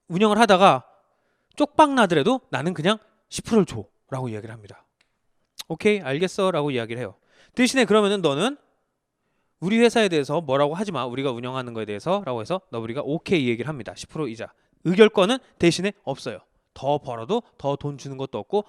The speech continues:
덜 벌어도 이 돈은 주기로 약속을 했어요. 뭐 보노보노랑 짱구도 마찬가지로 이걸 하다가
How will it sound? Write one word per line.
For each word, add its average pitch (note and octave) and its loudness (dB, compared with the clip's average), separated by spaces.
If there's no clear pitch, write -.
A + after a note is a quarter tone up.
덜 C#3 0
벌어도 A2 -4
이 C#3 -8
돈은 C3 -8
주기로 C3+ -4
약속을 A#2 -8
했어요. - -8
뭐 B3+ 4
보노보노랑 B3+ 2
짱구도 C4 0
마찬가지로 F#3 2
이걸 G#3+ 6
하다가 G#3+ 6